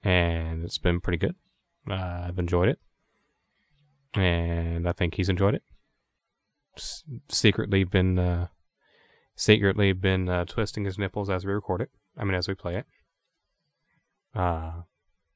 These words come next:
it's good stuff. I've been recording him twisting his nipples as he does it, though. He doesn't know. Uh, the other day, I picked up a fat D S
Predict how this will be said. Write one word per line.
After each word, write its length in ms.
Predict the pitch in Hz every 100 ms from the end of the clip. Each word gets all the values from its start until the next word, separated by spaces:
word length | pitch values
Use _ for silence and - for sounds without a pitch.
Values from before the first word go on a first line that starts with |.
| _ _ _ _ _ -
it's 100 | -
good 140 | 117
stuff. 240 | - 139 - _ _
I've 140 | 113 104
been 100 | 104
recording 420 | 92 120 98 92
him 200 | 92 90
twisting 320 | - 92 92
his 140 | 87 92
nipples 340 | 87 90 87
as 220 | 98 90
he 80 | 90
does 180 | 90 87
it, 80 | 85
though. 140 | 87
He 80 | 92
doesn't 220 | 92 92
know. 200 | 92 87 _ _ - - - - - - - _ _ _ _ _ _ _ _ _ _ _ _ - _ -
Uh, 160 | 117
the 100 | 107
other 120 | 110 107
day, 180 | 113
I 60 | 104
picked 260 | - 120 -
up 80 |
a 80 | 98
fat 420 | - - 110 104
D 180 | 104 95
S 520 | 107 90 - - -